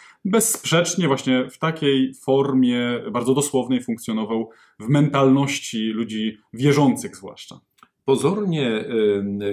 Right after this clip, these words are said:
Speaker 2: teoria Darwina wydawała się przeczyć opisowi biblijnemu i tak, y, wiele osób to odczytało. Tymczasem, e, Kościół nie przeciwstawia się, e, ewolucjonizmowi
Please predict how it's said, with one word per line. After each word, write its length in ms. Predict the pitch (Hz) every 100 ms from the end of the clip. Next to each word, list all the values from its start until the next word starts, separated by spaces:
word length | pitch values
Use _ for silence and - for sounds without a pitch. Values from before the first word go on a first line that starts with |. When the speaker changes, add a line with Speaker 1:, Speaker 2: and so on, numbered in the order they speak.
| 98
Speaker 2:
teoria 320 | 135 143 147
Darwina 800 | 120 117 104 120 180 151 107 98 107 -
wydawała 600 | 120 110 120 131 151 135
się 400 | - - 120 127 139 139 _ _
przeczyć 800 | - - 160 160 - 185 - - -
opisowi 520 | - 113 131 123 117
biblijnemu 760 | 127 123 139 147 170 113 104 107
i 160 | 98
tak, 340 | - 165 - - _ _ _ 107
y, 400 | 107 107 113 110
wiele 760 | 92 101 165 180 180 170 -
osób 560 | - 143 - - 131 - -
to 380 | 127 127 - -
odczytało. 760 | 139 - 135 127 82 80 - _ _ - - - _
Tymczasem, 840 | 160 151 196 196 220 196 190 185 180 120 117 110 107 107 104 107
e, 40 |
Kościół 500 | 104 143 139 - 151
nie 200 | 135 131
przeciwstawia 800 | 156 - 139 120 - 135 127 123
się, 280 | 98 - 117
e, 760 | 110 107 104 98 104 104 95 101
ewolucjonizmowi 1300 | - 113 107 - 113 113 120 107 113 107 92 90 147